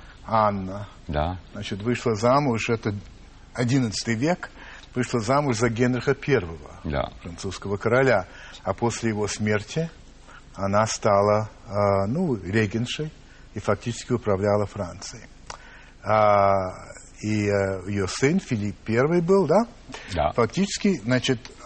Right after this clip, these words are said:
Speaker 1: она правила Францией, хо-, он был маленький еще. Значит, а,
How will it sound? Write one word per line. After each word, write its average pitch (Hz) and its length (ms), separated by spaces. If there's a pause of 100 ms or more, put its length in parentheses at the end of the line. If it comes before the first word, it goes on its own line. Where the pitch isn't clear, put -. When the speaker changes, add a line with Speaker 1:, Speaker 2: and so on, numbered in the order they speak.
(140)
Speaker 1:
она 117 280
правила 113 360
Францией, 151 480
хо-, 113 220
он 127 160
был 113 140
маленький 82 420
еще. - 240 (800)
Значит, 156 560
а, 135 320